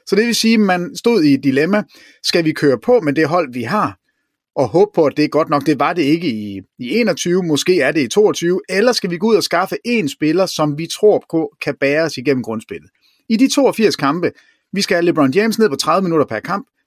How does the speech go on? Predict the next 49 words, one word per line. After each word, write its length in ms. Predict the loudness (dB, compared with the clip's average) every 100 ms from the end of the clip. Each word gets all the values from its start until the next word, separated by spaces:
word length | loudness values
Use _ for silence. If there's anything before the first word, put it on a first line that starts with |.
| _
og 200 | 0 2
alligevel 420 | 2 2 2 2
skal 180 | 0 -2
vi 80 | -2
slutte 380 | 0 2 4 2
indenfor 300 | 2 0 0
i 40 |
top 200 | 0 -6 -8
fire 360 | -2 0 0 -2
i, 280 | -10 -12 -16 _ _ _
i 40 | -6
grundspillet. 400 | -2 0 0 0
Hvordan 280 | 0 -2 -2
kan 100 | -4
vi 60 |
gøre 200 | -2 -4
det? 180 | -6 -14 _ _ _ _ _
Jamen, 180 | 0 4
vi 120 | 4
henter 340 | 2 0 0 2
jo 180 | 2 2
bare 360 | -2 -2 -4
en 80 | -6
spiller, 360 | -4 -2 0 -2
som 260 | -2 -2
kan 160 | -2 -2
bære 220 | 0 0 0
et 60 | -2
angreb 380 | -4 -2 -2 -2
selv, 280 | 0 0 -2 -6
som 200 | -6 -4
kan 120 | -8
kreere 380 | -6 -4 -2 -2
noget 280 | 0 0 0
selv, 260 | 0 0 -2 _ _ _ _
som 360 | -2 0 0 -4 _ _
på 100 | 0
den 220 | 2 2
rigtige 380 | 0 -2 -2 -2
aften 380 | -2 -6 -14 -8
kan 140 | -4 -2
være 160 | -2
en 140 | 0 -2
af 120 | -2
ligaens 400 | -4 -4 -4 -4
mest 280 | -2 0 0
dynamiske 420 | 0 0 -2 -8
spillere 300 | -8 -6 -4
overhovedet. 460 | -2 -4 -8 -12 -14